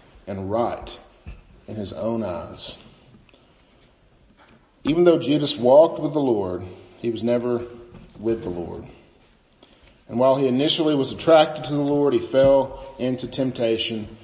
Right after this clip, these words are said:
over and over. And the gospel writers try to help us with this early on in the story, right? That Judas was the treasurer and he stole from from the group,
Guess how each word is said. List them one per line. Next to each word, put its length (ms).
over 480
and 220
over. 540
And 100
the 60
gospel 360
writers 300
try 180
to 80
help 220
us 160
with 120
this 260
early 240
on 320
in 80
the 80
story, 340
right? 300
That 120
Judas 380
was 160
the 60
treasurer 400
and 100
he 60
stole 420
from 340
from 180
the 60
group, 400